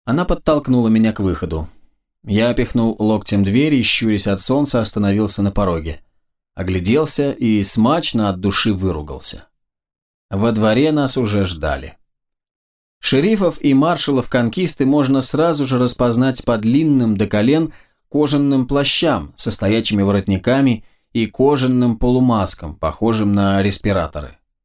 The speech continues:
И, конечно, по вооружению. Великая Конкиста – самая высокотехнологичная фракция в Диких Землях. Именно они тянут железные дороги,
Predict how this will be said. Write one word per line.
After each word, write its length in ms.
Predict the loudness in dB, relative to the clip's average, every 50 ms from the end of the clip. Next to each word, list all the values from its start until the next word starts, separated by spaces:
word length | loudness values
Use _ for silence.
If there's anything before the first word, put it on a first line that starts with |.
| _ _ _ _ _
И, 80 | -6 -4
конечно, 720 | -2 0 0 2 2 2 0 0 0 -2 -2 -2 -4 -6 -12 _ _ _ _ _
по 100 | -4 -2
вооружению. 720 | 0 0 0 0 -2 -2 -4 -4 -6 -8 -10 -14 -16 -18 -20 _ _ _ _ _ _ _ _ _ _ _ _ _ _ _ _ _ _ _ -6
Великая 460 | -2 0 0 0 0 0 0 -2 -2
Конкиста – 600 | 0 0 0 0 0 0 -2 -4 -4 -4 -2 -4 -4
самая 600 | -2 -2 0 0 0 2 2 2 2 2 2 0
высокотехнологичная 1200 | -2 -2 -2 -2 -2 -2 -2 -2 -2 -2 -2 -2 0 0 0 2 2 0 0 0 0 0 0 0
фракция 580 | -2 -2 -2 -2 -2 -2 -4 -6 -2 -2 0 0
в 140 | -2 -4 -4
Диких 320 | -4 -4 -4 -4 -4 -4
Землях. 480 | -6 -6 -8 -8 -10 -14 -18 -20 _ _ _ _ _ _ _ _ _ _ _ _ _ _
Именно 420 | -2 0 2 2 2 2 2 2
они 280 | 2 2 2 2 2 2
тянут 300 | 0 0 0 0 0 -2
железные 520 | -2 -2 0 0 0 0 0 0 0 0
дороги, 520 | 0 0 2 2 2 2 2 0 0 -2